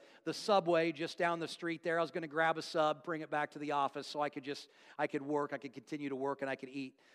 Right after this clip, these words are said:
I could, uh, work through my lunch, so to speak. So I grabbed that sub, and as I came out of Subway, there was this lady sitting at one of the tables just outside the front door. Phoenix has outside seating, and you can seat out,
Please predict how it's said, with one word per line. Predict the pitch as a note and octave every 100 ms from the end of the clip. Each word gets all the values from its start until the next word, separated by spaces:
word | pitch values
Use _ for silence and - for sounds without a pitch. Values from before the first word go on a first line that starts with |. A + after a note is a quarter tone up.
| -
I | C#3
could, | C3+ B2
uh, | B2 B2
work | C#3 C3
through | D3+
my | C3
lunch, | C3 C3 -
so | B2+
to | A#2+
speak. | - C#3 B2+ _ _ _ _ _ _ _ _ -
So | A3
I | G#3
grabbed | F#3 A#3+ A3
that | G#3+ E3+
sub, | - G#3 A3
and | G3
as | F#3
I | F#3
came | - A#3+
out | A#3
of | G#3
Subway, | - B3 G#3+ F#3+ F#3
there | F#3+ G3
was | E3
this | F#3+ F#3
lady | F#3 A3 G#3 E3
sitting | D#3 - G3+ F#3+
at | E3+
one | E3 F3
of | E3
the | D#3
tables | - F#3+ F#3 D3+ C#3+ C#3+ C#3+ - - _ _ _ _ _
just | - F3 -
outside | E3+ D3 - F3+ D#3+ D3+
the | C#3
front | - E3 C#3 C#3
door. | D#3 D3+ C3 A#2+
Phoenix | F#3+ G3 F3+
has | D#3+ C#3+
outside | D#3 D3+ - D3 C3 A#2
seating, | D3 C#3 C3
and | C3
you | B2+
can | B2+
seat | A#2+ D3 C3+
out, | B2